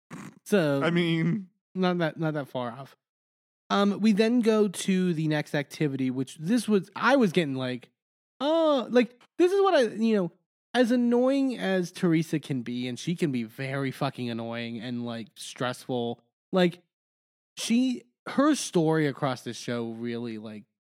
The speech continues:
Speaker 1: is, I would say, top notch of any housewife in terms
Speaker 2: Oh,
Speaker 1: of
Speaker 2: yeah.
Speaker 1: just, like, the things that have been, like, going through. So basically,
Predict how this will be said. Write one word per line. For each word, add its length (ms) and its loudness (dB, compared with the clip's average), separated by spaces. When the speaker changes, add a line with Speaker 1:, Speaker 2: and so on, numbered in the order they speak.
Speaker 1:
is, 400 -8
I 160 -4
would 180 -8
say, 180 -6
top 280 -8
notch 300 -8
of 80 -12
any 320 -14
housewife 580 -12
in 100 -4
terms 180 0
Speaker 2:
Oh, 60 4
Speaker 1:
of 60 2
Speaker 2:
yeah. 80 -8
Speaker 1:
just, 240 -8
like, 200 -6
the 160 2
things 580 0
that 140 -2
have 240 -8
been, 220 -6
like, 180 -10
going 280 -8
through. 260 -8
So 140 2
basically, 500 2